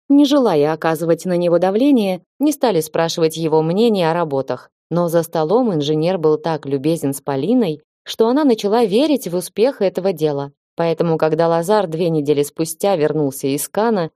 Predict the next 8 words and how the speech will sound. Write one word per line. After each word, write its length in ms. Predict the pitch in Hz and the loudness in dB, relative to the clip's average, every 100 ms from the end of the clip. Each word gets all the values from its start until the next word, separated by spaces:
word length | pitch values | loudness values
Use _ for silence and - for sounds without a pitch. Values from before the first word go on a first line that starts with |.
| - | -6
все 180 | - 240 | 0 2
были 240 | 214 214 | 4 2
поражены 680 | 208 202 202 202 208 277 247 | 2 2 2 2 2 4 4
и 40 | |
возмущены 800 | 208 214 208 202 208 196 269 277 | 4 2 0 0 -2 2 2 0
привезенными 840 | 151 160 160 156 247 254 233 226 | -2 -4 -2 0 2 4 4 2
им 360 | 220 208 214 214 | 0 -2 0 0
известиями. 760 | 208 247 214 - 156 143 123 | 0 0 0 -4 -6 -4 -6